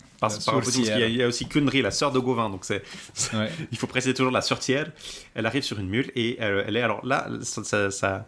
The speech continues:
Speaker 2: Elle est décrite
Speaker 1: on la
Speaker 2: de façon
Speaker 1: dépeint comme beaucoup
Speaker 2: ouais.
Speaker 1: plus, euh, en détail. Elle est, elle a la peau noire, elle a le nez d'un chien, elle a des
Speaker 2: Des cheveux de porc-épic,
Speaker 1: des cheveux
Speaker 2: euh.
Speaker 1: de porc-épic, mais longs.
Speaker 2: Ouais.
Speaker 1: Elle a une fa-, une, un visage poilu, elle est noire comme la suie, elle a des,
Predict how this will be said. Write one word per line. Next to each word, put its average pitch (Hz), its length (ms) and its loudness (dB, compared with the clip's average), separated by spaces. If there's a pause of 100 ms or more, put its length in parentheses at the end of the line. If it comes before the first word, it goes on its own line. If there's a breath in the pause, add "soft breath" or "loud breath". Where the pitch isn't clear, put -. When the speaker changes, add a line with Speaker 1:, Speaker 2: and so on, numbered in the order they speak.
Speaker 2:
Elle 127 120 -4
est 123 40 0
décrite 120 240 2
Speaker 1:
on 120 40 4
la 117 80 4
Speaker 2:
de - 40 4
façon 135 60 2
Speaker 1:
dépeint 147 160 2
comme 117 160 2
beaucoup 113 160 0
Speaker 2:
ouais. 147 60 2
Speaker 1:
plus, - 320 0
euh, 110 240 4
en 117 80 0
détail. 127 300 2
Elle 107 100 2
est, - 40 4
elle 101 140 2
a 101 60 4
la 101 80 0
peau 113 160 -4
noire, 127 460 -2 (420 loud breath)
elle 107 180 0
a 110 220 4
le 107 140 2
nez 120 240 2
d'un 120 160 2
chien, 160 720 0
elle 107 120 2
a 101 100 4
des 104 680 -2
Speaker 2:
Des 104 80 -2
cheveux 120 220 0
de - 40 -4
porc-épic, 110 680 -4
Speaker 1:
des 131 100 4
cheveux 120 320 0
Speaker 2:
euh. - 20 0
Speaker 1:
de 104 80 -4
porc-épic, 139 520 -2
mais 107 100 2
longs. 131 420 2 (220 loud breath)
Speaker 2:
Ouais. 98 120 -8
Speaker 1:
Elle 113 100 2
a - 20 4
une 110 120 0
fa-, 120 260 0
une, 123 140 0
un 113 80 4
visage 110 360 -2
poilu, 156 440 2
elle 107 120 4
est 92 100 2
noire 123 320 2
comme 107 160 2
la 104 80 2
suie, 165 420 -2 (300 loud breath)
elle 107 160 0
a 113 320 2
des, 98 680 2